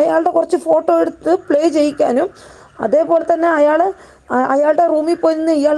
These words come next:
അസുഖമായിട്ട് കിടക്കുക എന്നുള്ളത് അവിടെ Google Pay നമ്പർ പ്ലേ ചെയ്-, അ-, അവിടെ പിൻ ചെയ്ത് വെച്ചിട്ട് ലൈവ് ഇടാനുമാണ് നീ നിന്റെ ഭർത്താവിൻ്റെ അടുത്ത് പോകുന്നത്. നിന്റെ ഭർത്താവിനെ കൊണ്ടുള്ള ആവശ്യം അതാണ്. പക്ഷെ ഞാൻ അങ്ങനെയല്ല, നീ അത് ആദ്യം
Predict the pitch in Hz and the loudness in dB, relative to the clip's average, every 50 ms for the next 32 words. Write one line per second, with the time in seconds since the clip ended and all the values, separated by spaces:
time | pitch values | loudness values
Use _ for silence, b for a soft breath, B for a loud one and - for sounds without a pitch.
0 | 302 269 247 294 302 320 311 311 320 - 277 262 254 269 - 311 311 294 294 294 | -2 -2 -2 0 0 0 0 0 0 0 0 0 0 0 0 0 0 2 2 0
1 | 285 294 277 294 294 - - _ _ _ _ _ _ _ _ _ B B B B | 0 0 0 0 -2 -4 -6 _ _ _ _ _ _ _ _ _ B B B B
2 | B B - 240 269 320 320 254 269 285 285 311 311 302 311 320 311 302 320 311 | B B -4 -2 0 0 0 0 0 0 2 0 -2 -2 -2 -2 0 0 -2 -2
3 | 311 294 320 320 330 330 330 262 269 285 294 269 302 311 - 302 277 247 247 254 | -2 -2 0 0 -2 -4 -2 -2 0 0 0 0 0 0 0 2 2 2 0 -2
4 | 254 - - 254 254 269 294 294 302 285 277 277 302 254 320 311 294 294 269 285 | -2 -2 0 0 2 2 0 0 -2 -2 -2 -2 -2 -2 -2 -2 -2 -2 -2 -2
5 | 285 285 320 320 311 311 311 302 320 359 349 392 392 381 381 381 381 403 403 392 | -2 -2 -4 -6 -2 -2 0 2 2 2 2 2 2 2 2 2 2 2 2 2
6 | 359 370 392 359 359 349 381 370 381 349 339 - 330 320 320 294 294 262 - 226 | 2 2 2 2 2 0 0 0 0 -2 0 0 0 0 0 0 -2 0 0 0
7 | 196 202 196 190 190 185 180 202 233 190 170 - - - _ _ _ _ b b | 2 2 2 2 0 -2 0 2 2 2 2 0 -4 -10 _ _ _ _ b b
8 | b b b b b b b b b b _ _ _ _ _ _ _ _ _ _ | b b b b b b b b b b _ _ _ _ _ _ _ _ _ _
9 | _ _ _ _ _ _ _ _ _ _ _ _ _ 190 254 285 370 339 339 339 | _ _ _ _ _ _ _ _ _ _ _ _ _ -2 0 0 2 0 0 0
10 | - 359 359 370 381 381 349 381 370 359 370 370 359 349 330 349 359 381 330 359 | 0 0 2 2 2 2 2 0 2 2 2 2 2 2 2 2 0 0 2 2
11 | 359 330 294 311 285 247 233 262 320 302 214 196 185 - _ _ _ _ _ _ | 2 2 2 2 0 0 0 2 2 0 0 -2 -6 -10 _ _ _ _ _ _
12 | _ _ _ _ _ _ _ _ - 247 262 330 359 339 320 339 370 381 359 359 | _ _ _ _ _ _ _ _ -6 -6 -2 0 0 0 0 0 0 0 0 2
13 | 370 370 359 302 285 311 330 359 381 330 233 202 226 285 320 311 320 320 311 294 | 2 2 2 2 2 2 2 2 2 2 2 0 0 0 0 0 0 0 0 -2
14 | 370 311 | -2 -2